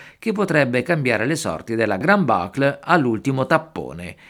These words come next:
Il principe ha dichiarato che oltre a cementare l'amicizia tra Monaco e la Francia,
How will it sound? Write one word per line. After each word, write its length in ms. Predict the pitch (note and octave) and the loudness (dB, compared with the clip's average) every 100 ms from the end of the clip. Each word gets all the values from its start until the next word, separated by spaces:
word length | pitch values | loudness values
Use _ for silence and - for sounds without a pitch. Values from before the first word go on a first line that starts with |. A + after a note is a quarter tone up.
| - | -12
Il 160 | - G#2 | -8 -4
principe 520 | - F#3+ F#3+ F#3 F3+ | 2 4 4 2 2
ha 40 | |
dichiarato 580 | C#3+ B2 A#2+ B2+ C3 C3 | 2 0 2 2 2 0
che 140 | A#2 A#2 | -4 0
oltre 320 | C3+ C3 A#2+ | -2 0 -2
a 100 | G#2+ | -2
cementare 840 | - F3+ E3+ C#3 - F3+ C3 F#2+ | -2 -2 0 -4 2 4 6 4
l'amicizia 600 | F2 F#2 G#2 - D3+ C3 A2+ | -2 -4 -4 -2 0 0 -2
tra 200 | G#2 F2 | -2 -2
Monaco 640 | A2+ C#3+ B2 C#3+ A2 - | -2 -2 -2 -2 -4 -6
e 140 | - A2 | -6 -2
la 100 | D3 | 0
Francia, 540 | F#3+ G3+ G3 A#2 F2+ | 0 0 0 -2 -4